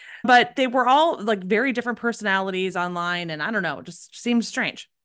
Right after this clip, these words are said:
Anyway, and then I opened a second location and they kept happening. And I was like, "This is nuts." And I started to realize that some of them were connected and friends.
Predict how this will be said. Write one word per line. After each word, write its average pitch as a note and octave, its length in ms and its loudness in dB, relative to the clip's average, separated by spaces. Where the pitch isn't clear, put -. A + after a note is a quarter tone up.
Anyway, G#3+ 360 -4
and G#3+ 80 -4
then C4 80 2
I D#4 100 2
opened B3+ 240 -2
a B3 40 -2
second B3 280 -2
location F#3 400 -6
and G#3 100 -6
they A#3+ 60 -2
kept F#4 220 -4
happening. A3 460 0
And B3 100 -4
I C4 40 0
was C4+ 80 -2
like, B3+ 120 -4
"This C4+ 180 -6
is F#4+ 120 -10
nuts." A3 480 0
And G3+ 100 -8
I G3 60 -4
started A3 400 2
to G#3 120 -16
realize G#3 720 -4
that F3+ 540 2
some G3 280 -4
of G#3 120 -2
them E3+ 380 -2
were E3+ 200 -6
connected B3 640 -4
and G#3+ 120 -2
friends. B3 540 -2